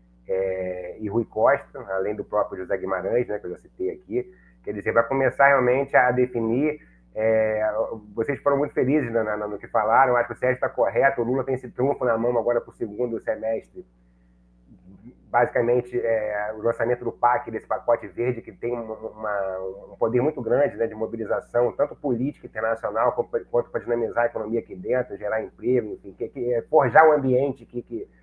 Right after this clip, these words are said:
que possa desenvolver o país, pelo menos colo-, tentar colocar nesse caminho. É, e ele tá certamente pensando nisso, né?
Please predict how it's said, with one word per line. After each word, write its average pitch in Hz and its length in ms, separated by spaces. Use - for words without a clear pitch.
que 107 80
possa 120 260
desenvolver 117 460
o 113 60
país, 117 340
pelo 117 120
menos 117 160
colo-, 117 180
tentar 123 600
colocar 117 360
nesse 113 200
caminho. 113 460
É, 117 320
e 131 40
ele 135 80
tá 160 120
certamente 160 460
pensando 165 380
nisso, 117 320
né? 104 120